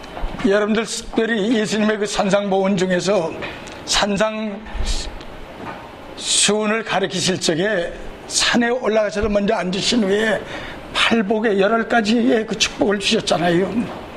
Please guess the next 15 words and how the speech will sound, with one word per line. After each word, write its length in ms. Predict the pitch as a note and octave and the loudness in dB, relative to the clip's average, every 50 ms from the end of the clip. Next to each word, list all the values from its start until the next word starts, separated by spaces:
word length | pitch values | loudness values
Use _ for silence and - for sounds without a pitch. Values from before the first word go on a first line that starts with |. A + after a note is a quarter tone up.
| - - - - - | -14 -14 -14 -6 -4
그 120 | - A#3 - | -4 -2 -2
첫 160 | - - - | -4 -8 -2
번째 220 | - C4+ A3 G3+ A3+ | -2 -2 0 0 0
말씀이 360 | G#3 A3 G#3+ - - - G#3 | -2 -2 -4 -2 -4 -2 0
뭐예요? 520 | A3+ - F#3 E3+ F#3+ F3 F3+ A3+ A3 - D#3+ D3+ - - - - - - - - - - - - - - - - - - - - - | 0 0 0 -2 -2 -2 -4 -4 -4 -4 -4 -6 -10 -12 -16 -18 -18 -16 -16 -16 -16 -16 -16 -14 -12 -12 -12 -12 -14 -16 -16 -12 -2
저는 300 | - - G3+ G#3+ A#3+ - | 0 2 2 2 0 -2
팔복의 600 | - - - - G#3+ G3+ G3 G#3 G#3 G#3 A3+ G#3+ G#3 | -4 -4 -2 0 0 0 0 -2 -2 -2 -2 -2 -2
그 280 | A3 A3+ G3+ - - - - - - | -4 -4 -6 -8 -10 -14 -14 -10 -4
산상수훈을 840 | - - A3+ G#3+ G3+ G#3+ G#3+ G3+ G3 - - G3+ G#3 G#3 A#3 A3 F#3 | 0 2 2 4 2 2 2 0 0 2 2 2 2 2 2 2 2
읽을 200 | F3+ F3 F#3+ G3+ | 2 2 0 -2
적마다 640 | - - C4 G3 G3+ G3 F#3+ - A#3+ G#3 E3 C3 - - - - - - - - - | 0 0 0 2 2 0 2 2 2 0 0 -2 -6 -8 -12 -14 -14 -12 -10 -8 -2
첫 240 | - - - - - | 0 0 0 2 0
번째 360 | - A#3+ A#3+ A#3+ - C4+ B3+ | 2 2 2 2 2 0 0
가르치시기 640 | - - - G#3+ A3+ - - C4 B3+ - - C#4 A3+ | 0 0 0 0 0 0 0 0 2 2 2 2 2
전에 460 | G#3 B3 G#3 A#2+ B3+ A#3 A3+ - - | 2 2 2 2 2 2 2 0 -2